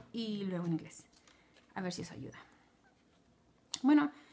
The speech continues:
por la suscripción de la BaxiShop está a veintiún dólares al mes y agarras productos, buenos productos. Bueno, este,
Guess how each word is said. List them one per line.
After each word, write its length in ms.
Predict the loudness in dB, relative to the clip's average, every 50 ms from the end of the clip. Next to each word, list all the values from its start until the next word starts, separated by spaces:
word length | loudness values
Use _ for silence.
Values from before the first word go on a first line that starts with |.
| -20 -20 -20 -20 _ -20 -20 _ _ _ _ _ _ _ _
por 260 | 0 2 2 2 2
la 100 | 2 2
suscripción 720 | 2 0 -4 0 0 2 2 2 0 0 0 4 6 8 8
de 100 | 8 8
la 100 | 6 6
BaxiShop 600 | 6 4 4 2 0 -4 -6 -4 -4 -4 -4 -6 -8
está 560 | -6 -6 -6 -4 -2 -2 0 0 0 -2 -2 -4
a 340 | -4 -4 -2 -2 0 -2 -2 -2
veintiún 680 | -4 -4 -4 -4 -4 -4 -6 -6 -4 -4 0 0 0 0
dólares 800 | 0 -2 -2 -2 -2 -2 -2 -2 -2 -4 -4 -6 -10 -16 -18 -20 -20 -20 -20 _ _ -10 -10 -10 -10 -18 _ _ _
al 180 | -8 -6 -4 -2
mes 380 | 0 0 0 0 0 -4 -6 -6
y 120 | -4 -2 0
agarras 500 | 0 0 0 0 -2 -2 -4 -8 -10 -12 -16 _ _ _ _ -20 -20 -20 -20 _ _ _ _ _ _ _ _ _ _
productos, 720 | 4 6 6 6 2 -2 -4 -8 -12 -12 -12 -12 -16 -20 -20 -20 -20 -16 -14
buenos 560 | -12 -12 -4 -4 -2 -2 0 -2 -4 -6 -8
productos. 520 | -10 -10 -8 -10 -12 -14 -16 -16 -16 -14 -14
Bueno, 180 | -14 -12 -12
este, 340 | -16 -18 -14 -14 -12 -12